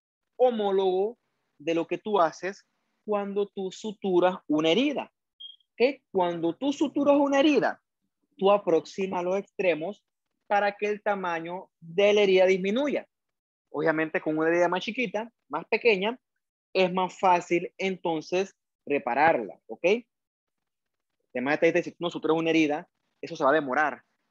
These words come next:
y el proceso de reparación, de cicatrización, va a ser completamente tórpido, ¿ok?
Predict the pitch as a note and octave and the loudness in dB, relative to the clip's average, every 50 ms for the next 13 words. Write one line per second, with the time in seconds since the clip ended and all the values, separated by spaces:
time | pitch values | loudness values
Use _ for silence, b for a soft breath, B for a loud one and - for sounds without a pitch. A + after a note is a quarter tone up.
0 | _ _ C#3+ C#3+ C#3+ C#3 - - C3+ C3 - - E3+ F3 E3+ - F#3+ F#3+ F3+ F3+ | _ _ -8 -8 -8 -8 -10 -12 -12 -12 -8 -4 -4 -4 -4 -4 -6 -4 -2 -2
1 | F3+ F#3+ G#3+ A3 G#3 _ - C#3 - B2+ B2 B2 - - - A#3 G3+ C#3+ A2 - | -2 -2 -4 -6 -10 _ -12 -8 -6 -4 -6 -4 -6 -4 -4 -2 -2 -2 -6 -10
2 | - _ _ _ _ _ - C3 - A3 - C#4+ - - - - B2+ - - G#3 | -16 _ _ _ _ _ -16 -10 -10 -4 -4 -4 -4 -2 -2 -2 -2 0 2 2
3 | G3+ C#3 A2 F#2+ - _ _ _ _ _ _ _ _ C#3 C#3 C#3 - E3 - D#3+ | 2 2 2 -2 -6 _ _ _ _ _ _ _ _ -4 -4 0 0 0 0 0
4 | D3+ C#3 D#3+ - D3+ D3 D3 C#3+ - D3+ C#3 - _ F3 E3+ D#3 C3+ B2 - _ | -2 -2 -2 -2 -2 -2 -2 0 0 -2 -2 0 _ 0 2 2 0 -2 -8 _
5 | - A2+ G2 - C2+ - _ _ _ _ _ _ F3 F#3 A3+ A#3 - | -10 -10 -10 -10 -12 -18 _ _ _ _ _ _ 2 2 2 0 -4